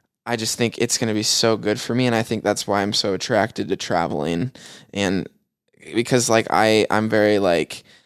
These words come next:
l-, I like doing things. Like, I'm adventurous. I like going and doing things. 'Cause if I'm in the same spot in my life or doing the same thing over and over again, like,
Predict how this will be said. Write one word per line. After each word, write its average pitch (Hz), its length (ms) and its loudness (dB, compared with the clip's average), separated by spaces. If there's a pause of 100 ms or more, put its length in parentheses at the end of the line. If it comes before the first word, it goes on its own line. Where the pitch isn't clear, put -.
(840)
l-, 110 160 -6
I 123 80 4
like 117 340 2
doing 107 320 0
things. 104 560 -6
Like, 113 160 0
I'm 104 300 0
adventurous. 107 640 0
I 110 60 0
like 104 260 -2
going 107 300 -2
and 101 100 -4
doing 104 260 -4
things. 107 440 -8
'Cause 113 200 -2
if 110 160 0
I'm 113 200 0
in 110 140 -2
the 110 60 -2
same 104 400 -2 (760)
spot - 320 2
in 120 40 2
my 117 120 4
life 117 260 2
or 113 80 2
doing 110 200 0
the 104 80 -2
same 113 260 0
thing 110 220 -2
over 107 260 2
and 101 100 0
over 98 240 0
again, 92 420 -2
like, 80 360 -6